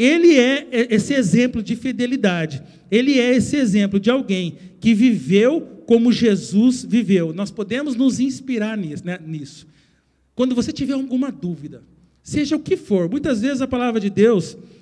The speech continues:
ela é muito clara, mas às vezes a gente tem dúvidas sobre, sobre coisas humanas, sobre princípios que às vezes os homens querem trazer, coisas que às vezes deixam as pessoas em dúvida.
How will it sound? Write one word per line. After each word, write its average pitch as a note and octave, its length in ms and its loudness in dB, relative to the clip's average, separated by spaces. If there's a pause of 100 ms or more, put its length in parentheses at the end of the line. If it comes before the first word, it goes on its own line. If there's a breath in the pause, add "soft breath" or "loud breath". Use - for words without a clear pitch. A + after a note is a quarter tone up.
(160 loud breath)
ela G3+ 140 0
é A3+ 40 4
muito D4 260 2
clara, A3 440 -2
mas A3+ 220 2
às G#3+ 100 2
vezes B3+ 220 2
a B3+ 40 0
gente C4 200 0
tem D4+ 160 -2
dúvidas C4 400 2
sobre, C4+ 340 -2 (840 loud breath)
sobre G4 300 -2
coisas D4+ 400 -2
humanas, A3 520 -2
sobre A#3+ 200 -8
princípios C4+ 600 -8
que B3 100 -14
às G3+ 120 -12
vezes G#3+ 220 -10
os G3+ 160 -8
homens G3 320 -10
querem G3+ 260 -12
trazer, F#3 880 -8
coisas C#4+ 300 4
que - 100 -8
às G#3+ 140 0
vezes A#3+ 180 0
deixam A#3+ 280 6
as A3 80 -4
pessoas G#3+ 360 0
em G3+ 80 2
dúvida. G3+ 440 0